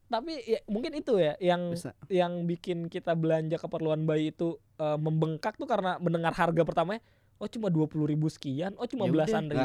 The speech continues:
Speaker 2: Heeh,
Speaker 1: Ya,
Speaker 2: heeh,
Speaker 1: ya udah beli
Speaker 2: heeh.
Speaker 1: tiga,
Speaker 2: Iya,
Speaker 1: ya udah
Speaker 2: iya,
Speaker 1: beli
Speaker 2: betul,
Speaker 1: setengah
Speaker 2: betul.
Speaker 1: lusin.
Speaker 2: Akhirnya sama.
Speaker 1: Sa-, akhirnya pas mau bayar, wow.
Speaker 2: <laughs> Lu mulai, mulai, mulai belanja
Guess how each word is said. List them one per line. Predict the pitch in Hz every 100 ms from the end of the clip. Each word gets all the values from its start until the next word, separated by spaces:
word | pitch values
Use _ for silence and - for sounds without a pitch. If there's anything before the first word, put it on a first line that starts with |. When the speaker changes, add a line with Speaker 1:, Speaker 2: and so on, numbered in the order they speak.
| -
Speaker 2:
Heeh, | 156
Speaker 1:
Ya, | 120 110 175
Speaker 2:
heeh, | -
Speaker 1:
ya | 156
udah | 208
beli | 202
Speaker 2:
heeh. | 208
Speaker 1:
tiga, | 202 185 254 254 -
Speaker 2:
Iya, | 113
Speaker 1:
ya | 175
udah | 202
Speaker 2:
iya, | 233
Speaker 1:
beli | 190
Speaker 2:
betul, | 185
Speaker 1:
setengah | 214 202 190
Speaker 2:
betul. | 196
Speaker 1:
lusin. | - 277 262 226 - -
Speaker 2:
Akhirnya | 107 113 175
sama. | 196 185 - -
Speaker 1:
Sa-, | 139 190 175
akhirnya | 202 226 285 - - _ _
pas | - 180 - - _ _
mau | 180 160
bayar, | 165 220 - _ _ _
wow. | - 202 214 135 - - 339 285 233 220 190
Speaker 2:
<laughs> | 175 160 147 - - - 220
Lu | 269
mulai, | 277
mulai, | 240 208
mulai | 202 185 180
belanja | 175 208 285